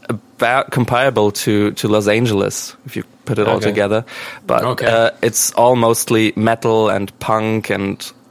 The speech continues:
Speaker 1: rock pop things. And
Speaker 3: Mm.
Speaker 1: everything that's electronic is in clubs, so it's house music and all that. So it's always a bit hard if you say, "Yeah, we're doing electro rock indie pop." Yeah, what is that? Um,
Speaker 3: <laughs>
Speaker 1: I don't know if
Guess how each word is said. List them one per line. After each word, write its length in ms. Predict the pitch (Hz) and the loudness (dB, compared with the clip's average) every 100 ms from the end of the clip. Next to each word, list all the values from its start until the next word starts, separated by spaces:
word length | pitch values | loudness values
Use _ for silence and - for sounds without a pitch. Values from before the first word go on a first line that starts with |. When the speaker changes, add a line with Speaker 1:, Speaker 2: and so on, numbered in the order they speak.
| - | -8
Speaker 1:
rock 340 | 107 107 - - | 0 2 0 -2
pop 300 | 110 113 - | 0 0 -2
things. 520 | - 107 113 - - - - - - - | -4 -2 -2 -6 -8 -14 -20 -20 -20 -6
And 400 | 104 104 104 104 | -2 0 0 0
Speaker 3:
Mm. 80 | - | 0
Speaker 1:
everything 320 | 113 117 113 | 0 0 0
that's 160 | 110 107 | 0 0
electronic 520 | 110 107 - 110 104 | 0 -2 -2 -2 -2
is 100 | 107 | -2
in 100 | 98 | -4
clubs, 400 | 95 - 98 - | -4 -2 -2 -2
so 300 | - 98 92 | -4 0 0
it's 220 | - - | -2 -6
house 380 | - 104 98 - | -6 -2 -2 -2
music 300 | 101 101 95 | -2 -2 -2
and 140 | 110 98 | -2 -2
all 120 | 98 | 0
that. 200 | 101 92 | 0 -2
So 220 | - 98 | -2 0
it's 260 | 98 - - _ - | 0 -4 -12 _ -2
always 420 | 117 117 113 - | 0 2 2 0
a 80 | 117 | -4
bit 160 | 107 107 | -2 -2
hard 420 | 117 107 107 - - | 2 2 2 -2 -12
if 140 | 107 | -8
you 60 | 104 | -8
say, 280 | - 104 101 | -2 0 2
"Yeah, 240 | 101 120 | 2 2
we're 140 | 113 104 | 0 0
doing 280 | 110 107 | 0 0
electro 400 | 95 101 - - | 0 0 -2 -2
rock 200 | 110 98 | 0 0
indie 300 | - 107 110 | -2 -2 -2
pop." 300 | - 92 - - - | -2 -2 -4 -10 -8
Yeah, 260 | 98 104 101 | -2 -2 -2
what 240 | 104 113 | -2 -2
is 140 | 123 - | -2 -2
that? 340 | 98 95 - - - - - - - - - | 0 0 -4 -16 -20 -20 -20 -20 -20 -8 -2
Um, 380 | 101 98 120 - | 0 2 0 -4
Speaker 3:
<laughs> 120 | - 107 | -8 -2
Speaker 1:
I 80 | 120 | 0
don't 160 | 113 | 2
know 200 | 120 123 | 4 4
if 120 | 104 | 2